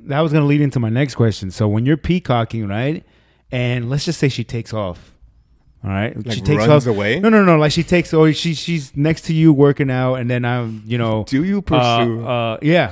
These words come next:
Speaker 1: pretty much pursue her. So, like, if you go out to, uh, if she's going over there to the other side of the gym, do you try to find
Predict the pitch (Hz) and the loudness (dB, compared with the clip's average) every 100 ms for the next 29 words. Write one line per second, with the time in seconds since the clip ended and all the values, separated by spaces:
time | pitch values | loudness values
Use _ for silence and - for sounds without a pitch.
0 | - - 180 185 - 139 - 165 110 - | -6 -2 2 2 0 -2 2 0 0 -4
1 | 113 110 107 135 139 135 135 135 135 117 | -6 -4 -4 -2 4 6 6 6 2 -2
2 | 127 135 - - 127 123 123 120 117 120 | -4 -4 -6 0 2 4 2 2 0 -2
3 | - 117 - 135 120 131 131 131 127 123 | -6 -10 -8 -8 -4 -4 -4 -4 -2 -2
4 | 127 120 117 117 113 120 110 101 113 107 | -2 -4 -4 -4 -4 -6 -8 -6 -6 -6
5 | _ _ _ _ _ - 123 117 131 135 | _ _ _ _ _ -6 -4 0 2 2
6 | 135 - - 117 123 98 - 110 113 113 | -2 -8 -10 -6 -8 -8 -8 -6 -4 -4
7 | 117 120 | -4 -6